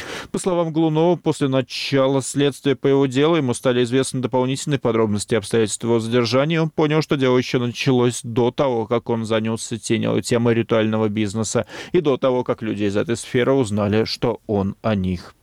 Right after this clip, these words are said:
пишет. При этом он отметил, что не считает себя случайной жертвой. "Идет оперативная работа", — сказал Голунов. "Мне хотелось бы, чтобы она была завершена".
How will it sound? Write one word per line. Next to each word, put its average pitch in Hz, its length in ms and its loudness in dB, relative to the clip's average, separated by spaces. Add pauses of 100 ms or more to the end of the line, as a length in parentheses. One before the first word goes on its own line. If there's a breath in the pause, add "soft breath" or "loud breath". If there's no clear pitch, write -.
пишет. 98 460 0 (300 loud breath)
При 160 140 2
этом 113 180 -4
он 110 140 0
отметил, 127 380 0
что - 180 -4
не 107 180 2
считает 101 420 0
себя 110 220 -2
случайной 110 560 0
жертвой. 131 400 0 (220 loud breath)
"Идет 147 280 2
оперативная 117 600 0
работа", — 120 340 -2
сказал 120 360 0
Голунов. 120 480 0
"Мне 110 240 0
хотелось 113 460 0
бы, 107 120 -2
чтобы 110 300 -4
она 110 160 0
была 107 400 2
завершена". 104 1000 -2